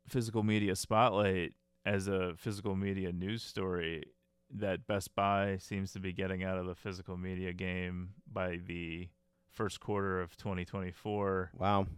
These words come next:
Speaker 2: Yeah. Bummer.
Speaker 1: Yeah, that's another huge domino, which
Speaker 2: It's one of these things,
Speaker 1: really
Speaker 2: like,
Speaker 1: sucks.
Speaker 2: there's very few things that I actually spend my money on that brings me any sort of joy, and movies is one of the only ones.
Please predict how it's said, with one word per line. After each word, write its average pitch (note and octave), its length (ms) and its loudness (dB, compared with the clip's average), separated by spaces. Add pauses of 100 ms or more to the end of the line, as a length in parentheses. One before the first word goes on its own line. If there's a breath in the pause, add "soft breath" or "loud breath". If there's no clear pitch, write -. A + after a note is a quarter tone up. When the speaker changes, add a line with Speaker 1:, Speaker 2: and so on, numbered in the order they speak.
Speaker 2:
Yeah. G#2+ 300 4 (540)
Bummer. G#2 400 8 (500)
Speaker 1:
Yeah, C#3 320 12
that's C#3 220 8
another C#3+ 260 10
huge A#2 420 6
domino, G#2 580 6
which - 420 2 (200)
Speaker 2:
It's - 140 0
one G3+ 100 10
of G#3+ 60 8
these B2+ 160 6
things, C#3 260 4
Speaker 1:
really A2 220 8
Speaker 2:
like, G2 60 2
Speaker 1:
sucks. - 680 -2 (140)
Speaker 2:
there's B2+ 160 -6
very C3 460 0
few A#2 420 4
things G#2 380 2
that G2 160 4
I F#2 80 4
actually G2 500 2 (280)
spend F#2 380 0
my F2+ 100 2
money F2 300 -2
on F#2 200 0
that F2+ 120 -2
brings F#2+ 240 0
me F2+ 140 0
any F2+ 160 0
sort F#2+ 200 0
of F2+ 120 -2
joy, F#2+ 440 4
and F2+ 200 2 (120)
movies G2+ 480 4
is G2 360 -6 (200)
one F#2+ 280 0
of G#2 160 2
the A2 100 6
only A#2+ 300 6
ones. B2 640 -2